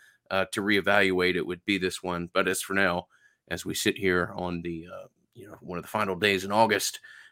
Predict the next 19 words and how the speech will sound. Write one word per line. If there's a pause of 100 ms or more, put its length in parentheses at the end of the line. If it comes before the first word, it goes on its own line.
at
seven
thirty
in
the
morning,
I've
got
this
at
thirty-six
percent
in
Florida
State's,
uh, (320)
likelihood
of
winning.